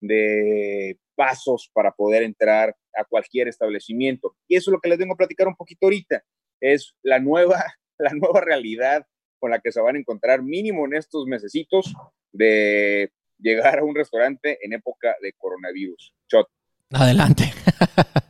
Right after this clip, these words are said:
Speaker 2: Es,
Speaker 1: Y
Speaker 2: es,
Speaker 1: lo
Speaker 2: ya, ya quedamos que es
Speaker 1: necesitamos.
Speaker 2: para la próxima semana, así que no te preocupes.
Speaker 1: <laughs> Eh, mira, dentro de las, eh, el, el hecho ya, por, por ejemplo, en Baja California se han dado cuenta que nos dieron la oportunidad de abrir más o menos como hace un mes,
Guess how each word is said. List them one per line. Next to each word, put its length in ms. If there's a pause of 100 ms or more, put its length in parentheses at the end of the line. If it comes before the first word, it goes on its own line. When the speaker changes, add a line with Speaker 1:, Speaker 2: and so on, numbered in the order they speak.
(720)
Speaker 2:
Es, 140
Speaker 1:
Y 20
Speaker 2:
es, 180
Speaker 1:
lo 60
Speaker 2:
ya, 160
ya 140
quedamos 240
que 80
es 40
Speaker 1:
necesitamos. 20
Speaker 2:
para 140
la 80
próxima 360
semana, 340
así 160
que 120
no 120
te 100
preocupes. 460
Speaker 1:
<laughs> 80 (1300)
Eh, 400
mira, 240 (720)
dentro 380
de 80
las, 320
eh, 200 (140)
el, 160
el 160
hecho 200
ya, 140
por, 140
por 100
ejemplo, 160
en 40
Baja 120
California 300
se 80
han 60
dado 180
cuenta 340 (440)
que 340
nos 100
dieron 140
la 60
oportunidad 400
de 40
abrir 300 (920)
más 160
o 40
menos 120
como 180
hace 140
un 60
mes, 320